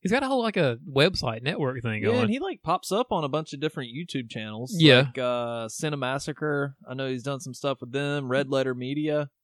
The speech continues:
Speaker 2: He seems like a good dude.
Speaker 1: Yeah, he does.
Speaker 2: He gets unjustly, like, shit on. Everybody wants him to be on heroin so bad.
Speaker 1: <laughs>
Speaker 2: You know?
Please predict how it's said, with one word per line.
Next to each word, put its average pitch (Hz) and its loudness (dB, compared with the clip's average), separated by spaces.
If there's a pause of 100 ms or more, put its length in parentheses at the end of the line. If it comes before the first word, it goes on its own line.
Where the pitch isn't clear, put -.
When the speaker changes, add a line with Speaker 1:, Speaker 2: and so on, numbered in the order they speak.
(100)
Speaker 2:
He - -10
seems 330 -8
like 339 -4
a 285 -4
good 254 -4
dude. 294 -2 (120)
Speaker 1:
Yeah, 330 0
he 339 2
does. 269 6
Speaker 2:
He 233 -10
gets 294 -4
unjustly, 233 -2
like, 208 -2
shit 208 -2
on. 120 -6
Everybody 247 4
wants 165 2
him 208 -2
to 185 -2
be 170 0
on 165 0
heroin 139 0
so 127 -6
bad. 127 -4 (120)
Speaker 1:
<laughs> - 6 (420)
Speaker 2:
You 170 0
know? 247 2